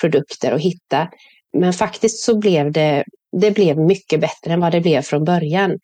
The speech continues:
så här i efterhand. Just då var det inte speciellt roligt, men, men nu i efterhand så, så känner jag att jag, ja, men jag hade höga krav från början och visst, den första uppfyllde delar av det, men sen lärde jag mig också mer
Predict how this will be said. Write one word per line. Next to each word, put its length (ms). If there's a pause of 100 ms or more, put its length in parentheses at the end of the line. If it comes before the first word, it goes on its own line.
(160)
så 160
här 200
i 60
efterhand. 500
Just 220
då 140
var 100
det 60
inte 120
speciellt 420
roligt, 400
men, 300 (300)
men 180
nu 140
i 60
efterhand 600
så, 500 (640)
så 180
känner 300
jag 100
att 200
jag, 280 (800)
ja, 80
men 100
jag 80
hade 260
höga 300
krav 300
från 200
början 580
och 300 (300)
visst, 240
den 100
första 360
uppfyllde 880 (640)
delar 340
av 160
det, 280
men 120
sen 180
lärde 200
jag 80
mig 100
också 260
mer 380